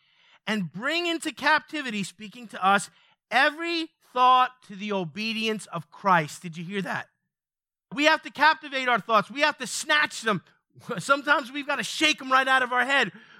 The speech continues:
We've gotta bring them into captivity, and we've gotta cast them down. Why? Because there are things that are high things that what exalt themselves above the knowledge of God. I know God says this,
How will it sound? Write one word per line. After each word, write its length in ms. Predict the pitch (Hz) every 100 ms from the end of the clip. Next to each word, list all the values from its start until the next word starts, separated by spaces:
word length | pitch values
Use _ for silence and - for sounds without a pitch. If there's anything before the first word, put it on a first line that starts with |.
| -
We've 160 | 269
gotta 200 | 277 269
bring 320 | 208 226 330
them 140 | 330 311
into 200 | 285 269
captivity, 720 | 247 269 - 269 269 285 254 - - -
and 120 | 247
we've 120 | 269
gotta 220 | 269 262
cast 500 | 208 - 285 294 -
them 140 | 294 277
down. 340 | 285 269 220
Why? 300 | 269 285 214 - _ - -
Because 380 | 254 285 262
there 160 | 190 269
are 260 | 254 247 - - _
things 280 | 302 320 247
that 180 | 262 254
are 280 | 233 220 175
high 360 | - 311 349 359
things 380 | 262 240 233 208
that 180 | 226 233
what 200 | 277 254
exalt 600 | 220 165 147 277 349 349
themselves 580 | 339 330 - 285 285 - -
above 360 | 254 254 254
the 60 | 240
knowledge 400 | 240 233 233 208
of 140 | 202
God. 240 | 220 208 175 - -
I 100 | 208
know 180 | 262 330
God 300 | 311 320 302
says 260 | - 269 202
this, 380 | 302 339 -